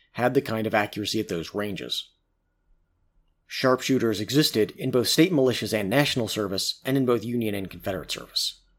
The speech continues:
One point to note is that post-battle records often describe sharpshooters where there were no units so designated.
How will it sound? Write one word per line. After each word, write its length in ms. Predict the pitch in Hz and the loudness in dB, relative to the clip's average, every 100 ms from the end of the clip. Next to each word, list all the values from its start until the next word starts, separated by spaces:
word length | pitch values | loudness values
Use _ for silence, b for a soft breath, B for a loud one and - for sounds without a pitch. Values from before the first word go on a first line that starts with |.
| _ _ _ _ b b b b b - | _ _ _ _ b b b b b 2
One 240 | 151 220 | 6 6
point 280 | - 175 - | 6 2 2
to 100 | 127 | 2
note 460 | 127 127 85 76 - | 6 6 6 -2 -8
is 160 | 113 | -2
that 180 | 131 123 | 0 -2
post-battle 720 | - 175 180 127 120 110 95 | 2 6 6 6 4 0 0
records 480 | 101 123 101 92 - - | 2 2 2 -4 -4 -2
often 300 | 110 - 113 | -2 -2 -4
describe 420 | 107 - 95 87 | -2 0 0 0
sharpshooters 800 | - 196 196 - 135 123 110 b b b | 0 0 0 2 2 2 0 b b b
where 160 | - 127 | -2 2
there 140 | 131 | 4
were 100 | 127 | 4
no 160 | 120 123 | 4 2
units 460 | 107 135 131 107 | 2 4 4 2
so 260 | - 117 107 | 0 2 2
designated. 640 | 101 98 95 87 - - | 0 -4 -6 -10 -12 -18